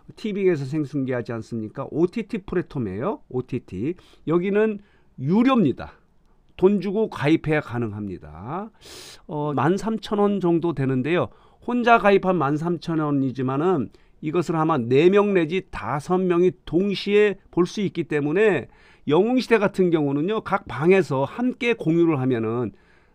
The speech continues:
저렴한 가격으로 이명웅의 온라인 생중계,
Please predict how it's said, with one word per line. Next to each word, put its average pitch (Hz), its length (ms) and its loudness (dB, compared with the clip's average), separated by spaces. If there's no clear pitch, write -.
저렴한 156 520 0
가격으로 127 720 -6
이명웅의 120 680 -4
온라인 120 400 -4
생중계, 107 880 -8